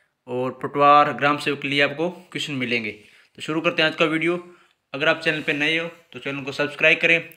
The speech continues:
वीडियो को लाइक करें, अपने दोस्तों में शेयर करें। दोस्तों, पहला क्वेश्चन है, भारतीय कृषि विभाग द्वारा राजस्थान को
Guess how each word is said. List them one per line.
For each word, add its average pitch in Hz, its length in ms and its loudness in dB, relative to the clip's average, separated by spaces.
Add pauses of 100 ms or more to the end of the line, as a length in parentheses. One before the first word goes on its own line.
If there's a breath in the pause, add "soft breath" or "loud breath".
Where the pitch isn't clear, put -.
वीडियो 139 240 -2
को 139 100 -4
लाइक 143 220 2
करें, 165 160 4
अपने 147 160 -4
दोस्तों 143 280 -4
में 165 60 -2
शेयर 147 220 -4
करें। 101 200 -6
दोस्तों, - 1200 -12
पहला 139 240 2
क्वेश्चन 165 280 -2
है, 165 320 -6 (1080)
भारतीय 127 400 2
कृषि 185 320 2
विभाग 139 320 4
द्वारा 143 320 4 (720 soft breath)
राजस्थान 151 600 2
को 156 140 -2